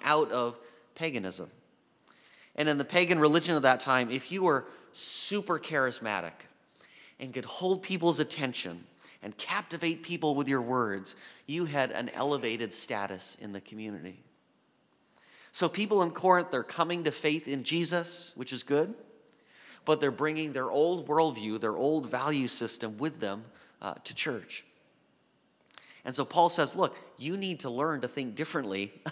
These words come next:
<laughs> about spiritual gifts." So in First Corinthians twelve, verse four, he says,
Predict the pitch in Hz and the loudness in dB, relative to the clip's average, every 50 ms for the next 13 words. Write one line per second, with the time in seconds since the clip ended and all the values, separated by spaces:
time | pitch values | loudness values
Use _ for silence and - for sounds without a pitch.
0 | - - - - - - - 120 127 113 113 98 - - - 120 113 104 101 - | -12 -14 -18 -20 -12 -8 -4 -2 0 0 0 0 -2 -4 -2 -2 -4 -4 -4 -6
1 | 120 110 113 143 147 113 98 - - - - - - - _ _ _ _ _ _ | -10 -10 -8 -8 -8 -8 -8 -12 -16 -18 -18 -18 -20 -20 _ _ _ _ _ _
2 | _ _ _ _ _ _ _ _ _ _ _ _ _ _ - - 151 131 120 113 | _ _ _ _ _ _ _ _ _ _ _ _ _ _ -4 0 2 2 2 0
3 | 110 - - 143 135 - - 156 147 127 135 127 120 117 - - - 147 135 123 | -2 -4 -6 -6 -6 -6 -6 -6 -4 -4 -2 -4 -4 -4 -6 -2 0 2 4 4
4 | 113 104 127 131 123 - - - 151 175 156 123 113 117 120 123 117 - - 127 | 4 2 0 -2 -2 -4 -6 -2 0 2 2 4 2 2 0 -2 -4 0 2 2
5 | 120 117 | 2 0